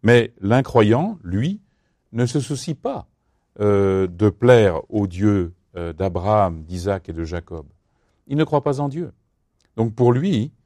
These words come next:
la solution, c'est d'essayer de se tirer d'affaire de, par ses propres forces, de par ses propres moyens.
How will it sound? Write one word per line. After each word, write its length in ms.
la 100
solution, 560
c'est 400
d'essayer 320
de 120
se 140
tirer 400
d'affaire 580
de, 320
par 200
ses 160
propres 380
forces, 360
de 60
par 220
ses 140
propres 340
moyens. 340